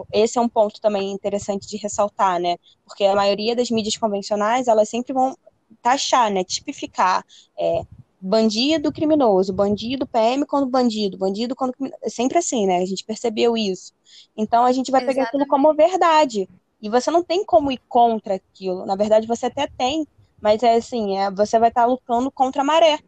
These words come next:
Speaker 1: né? Porque todas as mídias estão reforçando aquela verdade. Eu achei isso muito interessante.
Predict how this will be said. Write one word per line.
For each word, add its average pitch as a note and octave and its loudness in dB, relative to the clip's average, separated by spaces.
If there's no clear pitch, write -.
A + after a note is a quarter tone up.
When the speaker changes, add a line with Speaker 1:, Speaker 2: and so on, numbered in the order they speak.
Speaker 1:
né? G3 -4
Porque G3+ 2
todas C4 2
as D4+ 2
mídias C4 0
estão C4 -2
reforçando C4+ -4
aquela G#3 2
verdade. F#3+ -4
Eu F#3+ 0
achei G3+ -2
isso G#3 -8
muito G#3+ -2
interessante. F#3 -10